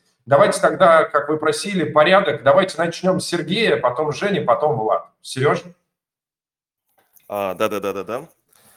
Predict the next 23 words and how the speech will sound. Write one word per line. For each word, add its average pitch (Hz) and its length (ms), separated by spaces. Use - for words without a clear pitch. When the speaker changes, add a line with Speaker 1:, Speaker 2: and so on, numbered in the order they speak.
Speaker 2:
Меня 107 300
чуть, - 360
может 104 280
быть, 98 200
хуже 107 340
слышно, 156 400
чем 123 200
обычно. 120 680
А, 85 180
сори. 73 380
А, 90 500
по 117 120
поводу, 135 960
э, 90 40
выставок 113 640
сейчас 104 380
самых 104 300
актуальных, 120 600
наверное, 110 280
мне 110 140
кажется, 104 480
ну, 113 140
и, - 260